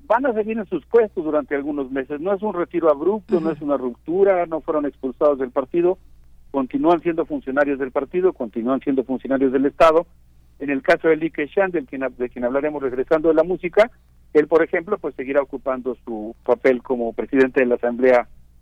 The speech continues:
Speaker 1: eh, Nacional de China.
Speaker 2: Ujú.
Speaker 1: Entonces, digamos que la ruptura se está dando en términos, eh, suaves,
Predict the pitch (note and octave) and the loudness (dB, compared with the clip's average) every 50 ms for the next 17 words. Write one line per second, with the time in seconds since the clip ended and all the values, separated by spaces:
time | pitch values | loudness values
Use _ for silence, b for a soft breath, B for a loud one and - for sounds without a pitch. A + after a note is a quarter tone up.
0 | - - - - - - - - - - - G#2+ G#2+ G#2 G#2 G#2 G2+ G2 - - | -20 -20 -20 -20 -20 -20 -20 -20 -20 -18 -14 -12 -10 -8 -8 -8 -8 -8 -10 -12
1 | - - - - C3+ B2+ B2 A#2 - C3 A#2 B2 B2+ A2+ G#2+ A2+ G2+ - D3 C#3 | -12 -12 -8 0 2 4 4 6 4 4 6 6 4 4 2 -2 -2 2 2 2
2 | A2+ F#2+ - - - - - - - - - - - G3+ E3 - - C#3 C3+ C#3 | 2 0 -6 -12 -18 -20 -20 -20 -20 -20 -18 -14 -12 -12 -12 -10 -8 -8 0 2
3 | E3 E3 C#3+ - F3+ D#3 C3+ - D#3 D3+ E3+ D#3+ D3+ - - D3+ D3 D3+ D3+ D3 | 2 2 4 2 -2 -2 0 0 2 2 2 2 0 -2 -2 2 2 2 2 2
4 | D3+ C#3+ - - F#3 F3 F3 - - C#3+ - D3+ D3 D3 D3 C#3+ C3+ B2+ - D#3+ | -2 -8 -6 -4 -2 -2 -2 -4 -6 -8 -6 -4 -2 -2 -2 -6 -10 -8 -8 -8
5 | D3 C#3+ C#3 C3+ C3 C3 A#2 - - - - - - C3 B2+ A#2+ - - F#3 F#3 | -6 -6 -8 -8 -8 -10 -10 -12 -18 -20 -14 -10 -8 -6 -6 -6 0 4 6 6
6 | F3+ E3 E3+ G3 B3 | 6 6 4 2 -2